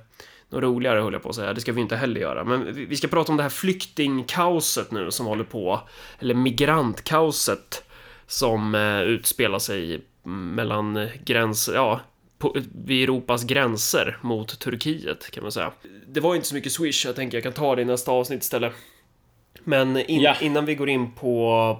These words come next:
Speaker 1: på just det som, man, man kan väl börja med någonstans i det här typ geopolitiska soppan som ju aldrig tycks ta slut. Det här med kriget i Syrien och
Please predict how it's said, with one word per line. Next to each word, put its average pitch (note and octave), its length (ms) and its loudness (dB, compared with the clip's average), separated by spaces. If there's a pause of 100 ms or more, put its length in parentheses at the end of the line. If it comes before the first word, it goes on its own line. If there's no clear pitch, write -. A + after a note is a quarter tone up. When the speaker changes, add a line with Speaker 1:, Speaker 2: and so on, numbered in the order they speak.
Speaker 1:
på C3 80 -6
just A2+ 380 -4 (240)
det B2 160 2
som, B2 220 -2
man, C#3 120 2 (100)
man D3 100 -2
kan D3 120 0
väl D3 100 0
börja D#3 220 4
med D3 140 0
någonstans A#2 440 -2
i A#2 80 -2
det A#2 60 -4
här A2 120 -2 (180)
typ - 140 -4 (280)
geopolitiska B2 1120 -4
soppan - 760 -2
som G#2+ 200 -4
ju G#2+ 160 -2
aldrig G#2 260 -2
tycks - 220 -8
ta A2 120 -8
slut. G2 340 -4
Det G#2+ 80 -6
här G#2+ 60 -8
med F#2+ 140 -8
kriget G#2 400 -6
i A2 40 -8
Syrien G#2+ 560 -2
och F#2+ 240 -4